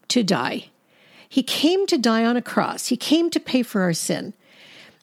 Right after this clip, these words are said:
So this week, we're going to look at the next four verses of Ephesians two, and we're going to talk about how our being seated with Christ in heavenly places because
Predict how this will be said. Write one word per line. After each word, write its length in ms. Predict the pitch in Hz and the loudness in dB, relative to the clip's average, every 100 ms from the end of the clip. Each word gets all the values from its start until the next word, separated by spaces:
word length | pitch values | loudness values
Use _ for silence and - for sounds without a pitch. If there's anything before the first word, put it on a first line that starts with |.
| - | -8
So 200 | - 302 | 0 0
this 360 | 254 480 - | 2 0 0
week, 300 | - 160 160 | 0 0 0
we're 100 | 254 | 0
going 280 | 262 320 359 | 2 2 2
to 100 | 349 | 0
look 400 | 285 208 190 214 | 2 2 0 0
at 80 | 240 | -2
the 80 | 233 | 2
next 320 | 220 262 - | 2 0 -4
four 500 | - - 254 247 285 | -12 -2 0 2 0
verses 760 | 233 208 226 226 - - 220 | 0 0 0 0 -2 -2 -2
of 160 | - 208 | -2 0
Ephesians 600 | 220 - 214 196 196 190 | 0 2 0 2 0 0
two, 500 | - - 370 139 196 _ _ _ - - - - | -4 0 0 0 -4 _ _ _ -20 -20 -12 -2
and 120 | 277 | 0
we're 80 | 302 | 2
going 240 | 370 440 | 0 0
to 60 | 453 | 0
talk 320 | - - 240 | 0 0 2
about 280 | 240 214 208 | 2 2 2
how 220 | 190 226 | 2 0
our 280 | 233 214 262 | 2 2 2
being 420 | 269 277 262 202 | 2 2 2 2
seated 600 | 170 - - - 254 320 | 0 -2 0 2 2 2
with 280 | 302 320 - | 2 0 -2
Christ 680 | - - 165 151 190 - - _ - - - | -8 -2 -2 -2 -6 -8 -14 _ -20 -20 -8
in 140 | - 208 | 0 2
heavenly 400 | 202 240 285 294 | 2 2 0 -2
places 580 | - 269 247 - 190 185 | 0 0 0 -2 -2 -2
because 600 | 220 - 220 196 - | -6 -2 -2 -2 -6